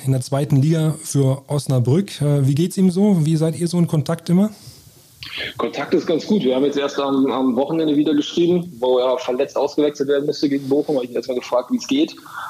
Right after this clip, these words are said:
Speaker 2: und warum er nicht weiterspielen konnte. Ähm,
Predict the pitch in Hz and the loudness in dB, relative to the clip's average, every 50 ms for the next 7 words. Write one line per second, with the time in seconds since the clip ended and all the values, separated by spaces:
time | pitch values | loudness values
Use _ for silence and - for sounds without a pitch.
0 | - - 123 120 113 117 120 120 120 131 127 113 107 123 127 123 131 127 - - | -8 -4 -2 0 2 2 2 2 2 0 0 0 0 0 0 0 0 -2 0 0
1 | 139 127 123 143 147 143 143 160 175 170 - - - - 110 - 131 127 127 120 | 0 2 2 0 0 2 2 0 0 -2 -8 -14 -16 -14 -10 -6 -4 -2 0 0
2 | 120 120 120 120 117 117 113 | 2 2 2 2 2 0 0